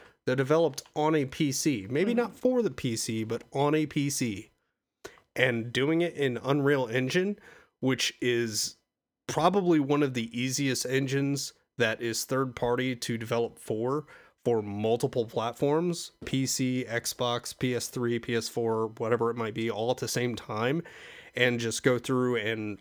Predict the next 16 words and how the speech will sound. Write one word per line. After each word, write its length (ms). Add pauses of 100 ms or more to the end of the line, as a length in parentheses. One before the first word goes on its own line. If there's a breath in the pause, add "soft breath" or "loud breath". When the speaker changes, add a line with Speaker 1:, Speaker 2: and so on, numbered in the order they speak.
(100)
Speaker 1:
optimize 800
as 260
necessary 640
for 320
the 100
specific 720 (840 soft breath)
platform, 680 (720)
that 480
it, 220 (480)
it, 160 (600)
I, 180 (380)
it 140 (300)
shouldn't 400 (200)
be 360 (240)
exclusive. 680 (240)
It, 120